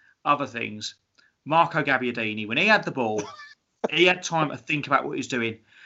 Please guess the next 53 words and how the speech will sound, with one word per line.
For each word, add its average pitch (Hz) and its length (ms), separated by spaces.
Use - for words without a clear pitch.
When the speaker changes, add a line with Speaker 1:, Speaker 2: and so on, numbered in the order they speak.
Speaker 1:
And 160 140
he'd 233 60
almost 262 260
take 196 220
a, 180 120
he'd 180 180
take 180 200
a 156 60
puff 165 360
on 135 80
the 127 80
imaginary 123 460
pipe. 107 480
Speaker 2:
<laughs> 127 80
Speaker 1:
Perhaps 175 260
blow 170 140
Speaker 2:
Well, 196 60
he 226 60
Speaker 1:
smoke 214 300
Speaker 2:
he 233 80
Speaker 1:
bubbles 120 320
before 131 340
he 123 80
did 120 220
the 123 80
next 120 360
thing, 107 340
which - 260
would 156 180
be 151 80
a 143 40
thing 175 300
that 156 140
we 139 100
shouldn't 143 360
have - 120
seen 123 320
at 120 80
our 110 240
level. 101 360
Speaker 2:
<laughs> - 40
I - 80
can 190 120
imagine 190 300
just 165 140
standing 160 240
at 139 80
the 147 80
back 151 200
stick - 220
with 120 140
his 117 100
pipe, 107 280